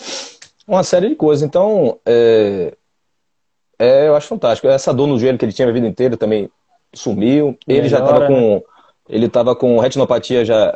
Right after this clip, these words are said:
Speaker 1: é, diabética, que hoje eu sei que a visão, ele tava vendo assim uma coisa, isso aí também foi pro espaço. Então, uma série de, de coisas que a gente vê que, que melhora. Mesmo que não seja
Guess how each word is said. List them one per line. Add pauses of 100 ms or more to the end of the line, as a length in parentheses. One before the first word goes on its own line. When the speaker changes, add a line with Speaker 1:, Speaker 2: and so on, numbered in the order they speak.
(120)
Speaker 1:
é, (300)
diabética,
que
hoje
eu
sei
que
a
visão,
ele
tava
vendo
assim
uma
coisa,
isso
aí
também
foi
pro
espaço.
Então, (600)
uma
série
de,
de
coisas
que
a
gente
vê
que,
que
melhora.
Mesmo
que
não
seja